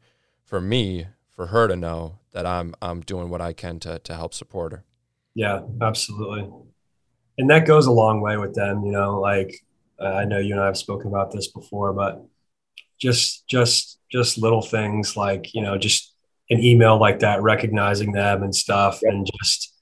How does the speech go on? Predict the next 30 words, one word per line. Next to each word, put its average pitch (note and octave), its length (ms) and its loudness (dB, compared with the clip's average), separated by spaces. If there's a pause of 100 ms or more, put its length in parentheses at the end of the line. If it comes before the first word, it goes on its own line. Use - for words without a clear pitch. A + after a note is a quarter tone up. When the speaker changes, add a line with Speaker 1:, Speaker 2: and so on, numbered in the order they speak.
(200)
Speaker 2:
showing A2+ 300 6
that A2 120 8
appreciation G2+ 680 0
to G2 60 -4
them. F#2+ 260 0
Like, F#2+ 220 -2
they, G#2+ 260 2
they A2+ 160 6
deserve G2 380 2
it F#2+ 60 -2
every F#2+ 220 0
day. F#2+ 420 2
And, F#2 200 -4
uh, F#2 340 -2 (400)
you F#2+ 80 -4
know, F#2 320 2
I, F#2 420 -2
I, F#2+ 500 0 (540)
I A2+ 40 0
can B2+ 140 6
always C3 260 10
do A#2 180 8
it G2+ 60 2
more, G#2 280 2
but G2 120 0
I, G2 120 2 (320)
I, G2 80 -4
I've F#2+ 100 -6
been G2+ 120 -4
trying F#2+ 440 0